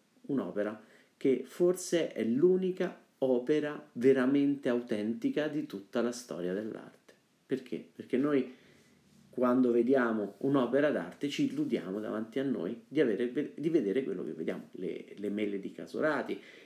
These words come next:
lo spazio metafisico di De Chirico, e noi ci, il giuramento degli Orazi, torniamo ancora più indietro, le crocifissioni, le annunciazioni, ancora più indietro e andiamo a vedere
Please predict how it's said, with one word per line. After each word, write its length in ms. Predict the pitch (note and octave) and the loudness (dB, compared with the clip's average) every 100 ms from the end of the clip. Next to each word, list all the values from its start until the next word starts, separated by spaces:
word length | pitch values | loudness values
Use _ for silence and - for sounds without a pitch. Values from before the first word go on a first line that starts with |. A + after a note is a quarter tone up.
| - | -12
lo 160 | G#2+ G#2+ | -6 -6
spazio 800 | - - B2+ A2+ - - - G#2 | -6 -2 -2 0 -4 -8 -2 0
metafisico 800 | G#2+ G#2 G2 A2 G2+ - F#2+ G2 | -2 -6 -6 -6 -6 -8 -6 -4
di 140 | F#2+ | -4
De 160 | F#2 - | -6 -8
Chirico, 640 | - D#3+ C3 A#2 A2 F#2 - - - _ | -6 -6 -2 -2 -2 -2 -6 -20 -20 _
e 180 | - - | -10 -4
noi 140 | - F3+ | 0 0
ci, 800 | A#2 - - A2+ - - - - _ - _ _ | 0 -2 -6 -8 -10 -16 -16 -20 _ -20 _ _
il 220 | - A#2+ A#2 | -2 -2 2
giuramento 640 | A#2 B2 A#2+ A#2 A2+ A2+ | 2 4 4 2 2 2
degli 220 | G#2+ G2+ | 2 2
Orazi, 540 | A2 C#3 - - - | 2 0 -2 -10 -6
torniamo 300 | G#2+ A#2 A#2 | -2 0 2
ancora 300 | A2+ A2+ G#2+ | 0 0 -2
più 100 | G#2+ | -2
indietro, 360 | G#2+ C3 C#3+ G2+ | 0 4 2 2
le 120 | G#2 | -4
crocifissioni, 1000 | - A2+ A2 A2+ G#2+ G2 - G3 E3+ A2 | -2 -2 -2 -6 -6 -6 0 2 2 0
le 100 | - | -4
annunciazioni, 1080 | G#2 A2 A2 - F#2 - E3+ F3+ C#3+ G2+ - - _ _ - | -6 -6 -8 -10 -14 0 4 4 2 -4 -8 -20 _ _ -6
ancora 580 | A#2 A#2 - D#3 C#3 | -2 -2 0 2 2
più 140 | C3 C3 | 2 0
indietro 760 | B2 B2 C#3+ D3 C#3+ A#2 A2+ - - - - | 2 2 2 2 0 0 -2 -4 -20 -20 -4
e 80 | G#2+ | 0
andiamo 340 | A2+ A#2+ A#2 | 2 2 0
a 40 | |
vedere 460 | A2 A2 A#2+ A#2+ A2+ | 0 0 2 0 0